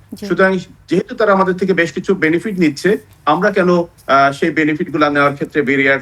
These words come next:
Speaker 2: তারা তৈরি করবে, সেটার সমাধান আমি মনে করি ব্যবসায়িক সেক্টর থেকে খুব জরুরি হয়ে গেছে।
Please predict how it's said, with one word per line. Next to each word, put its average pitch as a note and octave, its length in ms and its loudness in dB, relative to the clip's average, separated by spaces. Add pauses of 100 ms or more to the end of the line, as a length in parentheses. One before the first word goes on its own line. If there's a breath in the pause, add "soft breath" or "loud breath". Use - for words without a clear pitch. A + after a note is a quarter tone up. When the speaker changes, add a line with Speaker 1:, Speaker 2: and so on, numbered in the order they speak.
Speaker 2:
তারা B2 180 0
তৈরি F3+ 180 -4
করবে, F3 320 -2
সেটার - 260 -4
সমাধান A#2 440 -2 (220 loud breath)
আমি B2 180 4
মনে C3+ 200 4
করি C3+ 160 2
ব্যবসায়িক B2+ 420 -4 (160)
সেক্টর D3+ 340 -2
থেকে C#3 220 0
খুব C3 200 -4
জরুরি D#3+ 280 0
হয়ে F#3 100 2
গেছে। F#3+ 340 0